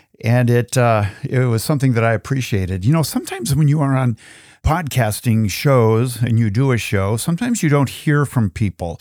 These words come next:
as much as you would <laughs> like to. But when you go to an event like that with seventeen thousand hungry souls, you hear about it pretty quick.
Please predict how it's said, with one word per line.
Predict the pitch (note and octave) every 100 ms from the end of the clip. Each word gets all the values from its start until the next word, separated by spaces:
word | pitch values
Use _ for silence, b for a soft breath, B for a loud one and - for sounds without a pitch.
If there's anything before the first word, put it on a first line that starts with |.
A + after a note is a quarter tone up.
| B B B B -
as | F#2+
much | G#2+ B2 -
as | G#2+
you | A#2+
would | D3 B2+ A2+
<laughs> |
like | D3+ -
to. | - G#2
But | F#2 A#2+
when | C#3 B2+
you | A2
go | D3 C#3+
to | C3+
an | A2+
event | A2 G2+ C3 C#3
like | G#2 G2
that | - A#2+ B2+
with | G2+
seventeen | - G#2 G#2 - F#2+
thousand | F#2+ G#2 A2 G2
hungry | F2+ A#2+ A#2 G2+
souls, | F2 - E3 D#3 C3+ - B B B B
you | - C3+
hear | B2 G3+
about | F#3+ B2 A#2
it | B2+ _ _ -
pretty | D#3
quick. | D#3+ E3+ A#3+ -